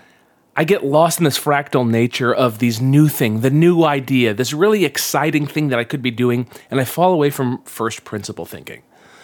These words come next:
So one example of first principle thinking is Jay Abraham's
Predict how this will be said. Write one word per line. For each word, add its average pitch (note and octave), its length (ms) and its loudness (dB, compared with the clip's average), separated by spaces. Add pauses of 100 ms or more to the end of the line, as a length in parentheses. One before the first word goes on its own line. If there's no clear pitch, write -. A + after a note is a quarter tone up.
(220)
So F3 160 0
one F#3 160 0
example D#3 420 0
of B2 80 0
first - 340 -2
principle C3 360 -2
thinking A#2 380 -2
is A2 320 0
Jay C3 300 -2
Abraham's G#2+ 720 -4